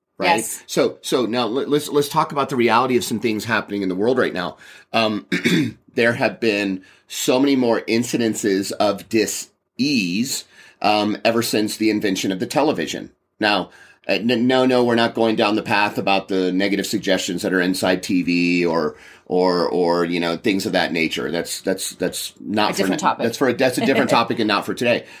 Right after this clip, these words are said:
Speaker 1: What we're saying is it's throwing off people's, um, biology.
Speaker 2: Natural rhythms.
Speaker 1: Let, uh, he-, here's a couple things to understand, and, and I'm gonna get to the point of how that, uh, applies to ultradian rhythms here in a minute, is, um, <clears throat> if you, if you are watching,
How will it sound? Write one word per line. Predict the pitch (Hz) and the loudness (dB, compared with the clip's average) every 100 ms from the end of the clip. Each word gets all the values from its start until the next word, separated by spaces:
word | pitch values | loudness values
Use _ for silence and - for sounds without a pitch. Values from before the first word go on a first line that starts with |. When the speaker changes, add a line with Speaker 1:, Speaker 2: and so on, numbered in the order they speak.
| - | -2
Speaker 1:
What | 113 | 0
we're | 120 | 2
saying | 135 151 127 120 | 2 2 2 2
is | 117 | 0
it's | 113 - | -4 -6
throwing | - 113 123 131 | -2 0 2 2
off | 120 113 - | 2 2 0
people's, | 127 110 110 104 107 101 - - - _ | -2 -2 0 0 0 -4 -10 -20 -20 _
um, | 104 98 95 92 | 0 0 0 -2
biology. | - 104 98 95 127 170 - - | -2 0 2 4 4 4 2 -2
Speaker 2:
Natural | - 139 135 135 139 - | -4 -4 -6 -8 -12 -4
rhythms. | 196 185 127 - | -2 0 -2 -2
Speaker 1:
Let, | 117 - | -2 0
uh, | 87 - | -2 -4
he-, | - 139 120 | -2 0 2
here's | 151 | 0
a | 147 | 2
couple | 156 131 | 0 0
things | 139 117 | 0 0
to | - | 2
understand, | 117 101 120 95 | 0 2 2 2
and, | 95 101 | 0 0
and | 107 | -2
I'm | 107 | 0
gonna | 110 104 | 0 0
get | 131 123 | 0 0
to | |
the | 110 | -4
point | - 113 | 0 0
of | 98 | 2
how | 113 | 0
that, | 104 101 | 2 2
uh, | 90 - | 2 0
applies | - 120 98 92 | -2 2 0 0
to | |
ultradian | 85 113 131 104 95 | -2 0 0 0 0
rhythms | 95 92 92 | 0 -2 -2
here | 110 | 0
in | 95 | 0
a | |
minute, | 98 131 104 - - - _ | 2 2 2 -2 -14 -20 _
is, | 107 104 104 123 | 2 2 2 0
um, | 101 98 87 - 156 | 0 0 -4 -8 -4
<clears throat> | - 151 113 - _ _ _ _ _ _ - _ | 0 0 0 -8 _ _ _ _ _ _ -20 _
if | 110 - | 0 0
you, | 117 123 135 143 139 - | 2 4 4 2 0 -2
if | 107 110 | -4 0
you | 135 | 2
are | 143 | 2
watching, | 113 104 113 - 113 110 107 | 2 2 0 0 -2 0 -2